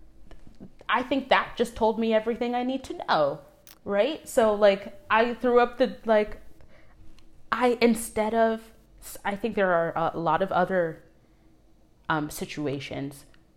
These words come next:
where someone has said something similar, or maybe not as heavy-handed, maybe a little bit more subtle in their delivery, and I picked up on it, and then I didn't go. I didn't leave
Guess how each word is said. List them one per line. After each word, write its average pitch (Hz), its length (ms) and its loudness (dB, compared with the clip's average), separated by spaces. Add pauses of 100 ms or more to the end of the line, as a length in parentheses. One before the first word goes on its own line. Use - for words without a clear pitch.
(300)
where 180 200 0
someone 190 320 0
has 175 180 -2
said - 380 0
something 160 340 -6
similar, 202 800 -4
or 185 60 4
maybe 165 260 -4
not 160 220 -4
as 156 120 -10
heavy-handed, 156 840 -4
maybe 156 240 -6
a 156 60 -2
little 151 160 -4
bit 147 140 -8
more 139 140 -6
subtle - 640 -4 (320)
in 170 140 0
their 156 140 0
delivery, 160 600 -4 (300)
and 190 140 -2
I 175 80 0
picked 202 400 -8
up 196 160 -2
on 226 160 0
it, 277 200 -8 (1300)
and 185 200 -2
then 175 120 -2
I 165 100 -4 (200)
didn't 156 420 -4 (1000)
go. - 360 -4 (140)
I 165 80 0
didn't 139 440 -6
leave - 420 -14